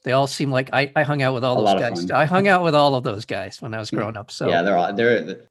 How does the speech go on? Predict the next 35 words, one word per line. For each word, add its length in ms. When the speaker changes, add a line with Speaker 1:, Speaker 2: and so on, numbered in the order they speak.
Speaker 2:
so 200
much 180
fun 160
to 60
be 120
around. 320
Speaker 1:
Well, 140
congratulations 800
to 80
all 140
of 80
you. 220
To 120
you, 420
uh, 180
Parker 320
Paget, 460
for 300
your 340
performance 680
and 240
for, 440
uh, 200
for 180
the 180
energy 320
you 80
brought 240
to 80
the 100
film, 400
and 360
also 400
to 160
you, 220